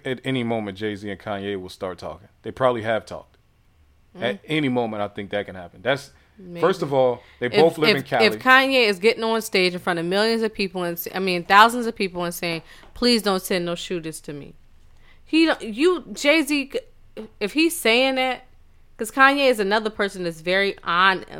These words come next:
Speaker 2: well, I mean, he probably lies, but very honest about how he feel. He's, he says things, he talks out of turn. If he's saying stuff like that, then I don't think Jay-Z is, is on, like, trying to be cool with him no more.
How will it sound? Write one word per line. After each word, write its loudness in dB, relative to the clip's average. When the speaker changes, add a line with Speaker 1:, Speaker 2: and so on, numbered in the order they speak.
Speaker 2:
well, -6
I -8
mean, -4
he -6
probably -2
lies, -4
but -6
very 0
honest 2
about -2
how 0
he -4
feel. -2
He's, -8
he -8
says 0
things, -4
he -6
talks 0
out 2
of -10
turn. -8
If -8
he's -2
saying -2
stuff -4
like -4
that, -6
then -2
I 0
don't -4
think -2
Jay-Z -4
is, -12
is -8
on, -6
like, -8
trying -4
to -4
be -8
cool -2
with -8
him -14
no -14
more. -20